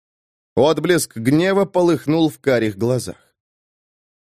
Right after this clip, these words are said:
«Вы меня сильно разозлили, Джоакин.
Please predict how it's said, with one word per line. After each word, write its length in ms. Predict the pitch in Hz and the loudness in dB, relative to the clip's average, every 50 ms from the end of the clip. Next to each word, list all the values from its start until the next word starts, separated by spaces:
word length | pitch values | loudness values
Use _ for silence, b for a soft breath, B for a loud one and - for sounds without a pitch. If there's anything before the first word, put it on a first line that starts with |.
| _ _ _ _ _ | _ _ _ _ _
«Вы 220 | 214 202 202 214 208 | 0 0 2 2 2
меня 260 | 208 202 202 196 190 | 2 0 0 -2 -2
сильно 400 | 190 - - 226 208 208 202 196 | -4 -4 -2 -2 0 0 0 0
разозлили, 580 | 202 190 180 202 180 180 214 262 262 233 202 | 0 0 0 0 -2 -2 -2 -2 0 0 0
Джоакин. 680 | 165 127 117 127 147 143 139 131 - 147 147 131 120 98 | -2 -2 -2 0 0 0 0 -2 -2 -2 -2 -2 -2 -6